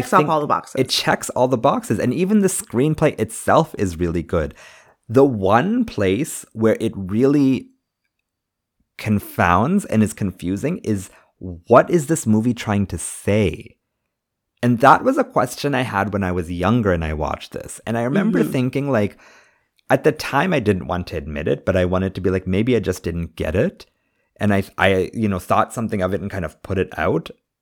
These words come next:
Speaker 2: But now when I'm watching this, I'm like, "No, I think this is more the movie and less me."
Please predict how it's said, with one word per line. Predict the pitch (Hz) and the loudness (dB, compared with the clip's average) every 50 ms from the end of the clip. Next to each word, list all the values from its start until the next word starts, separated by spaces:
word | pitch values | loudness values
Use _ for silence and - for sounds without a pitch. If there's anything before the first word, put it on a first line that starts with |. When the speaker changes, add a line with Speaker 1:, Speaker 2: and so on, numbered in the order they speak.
| _ _ - | _ _ -6
Speaker 2:
But | 107 98 135 - | -4 -2 -2 0
now | 127 127 143 185 | 0 2 2 2
when | 220 240 208 | 2 2 2
I'm | 165 135 | 2 2
watching | 113 107 120 - - 160 127 | 2 2 0 0 0 -2 -2
this, | 117 - | -2 0
I'm | 131 131 | 0 0
like, | 151 170 165 - | 0 0 0 0
"No, | 202 214 226 226 226 226 - | -2 0 2 2 2 0 0
I | 208 208 | -2 -2
think | 220 - 262 311 339 - | -2 -2 -4 -6 -4 -4
this | 370 - - | -4 -2 -2
is | 294 220 | -2 -4
more | - 135 131 131 135 | -2 2 4 6 6
the | 123 120 107 | 6 4 4
movie | 95 90 87 85 92 107 127 160 175 180 - | 2 2 0 -2 -2 -2 -2 -4 -4 -4 -6
and | - 101 95 92 90 | -6 -4 -4 -2 -2
less | 87 104 110 - - | -4 -4 -6 -6 -8
me." | 87 82 85 92 104 98 76 71 - - | -6 -4 -2 0 0 0 0 -4 -8 -12